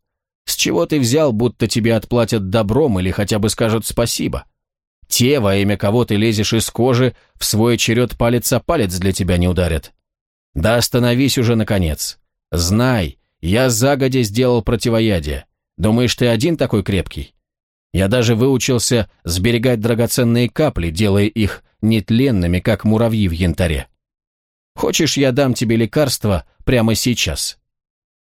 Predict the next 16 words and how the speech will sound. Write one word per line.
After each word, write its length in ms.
Неужели 500
ты 140
предпочтешь 680
вернуться 500
к 80
полоумной 480
старухе 560
и 160
умереть 440
ничтожным, 800
так 320
и 80
не 140
познав 500
настоящей 720
силы, 440